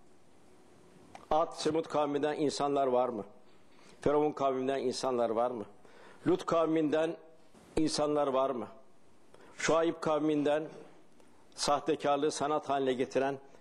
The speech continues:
insanlar var mı? Cenab-ı Hak ona hep azap kamçısı indirdi. Fakat bugün öyle bir durumdayız ki sallallahu aleyhi ve sellem Efendimiz ümmeti Muhammed üzerine bir kahrın tecelli etmemesi için dua etti.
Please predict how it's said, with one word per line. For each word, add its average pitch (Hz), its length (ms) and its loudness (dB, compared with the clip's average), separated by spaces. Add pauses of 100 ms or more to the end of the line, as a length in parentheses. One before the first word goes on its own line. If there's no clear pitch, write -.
insanlar 131 500 0
var 120 220 2
mı? 104 140 -4 (840)
Cenab-ı 151 320 2
Hak 160 100 0
ona 160 160 2
hep 190 200 -2
azap 156 300 0
kamçısı 113 420 -4
indirdi. 98 420 -2 (2750)
Fakat 147 320 0
bugün 160 360 0
öyle 170 220 2
bir 143 100 0
durumdayız 131 460 2
ki 196 140 -2
sallallahu 151 440 0
aleyhi 143 200 2
ve 147 60 0
sellem 139 280 0
Efendimiz 139 600 0 (340)
ümmeti 160 360 2
Muhammed 156 460 2
üzerine 151 640 0 (600)
bir 156 220 0
kahrın 160 520 0 (140)
tecelli 151 560 0 (100)
etmemesi 160 560 0
için 156 120 0
dua 131 280 2
etti. - 300 -10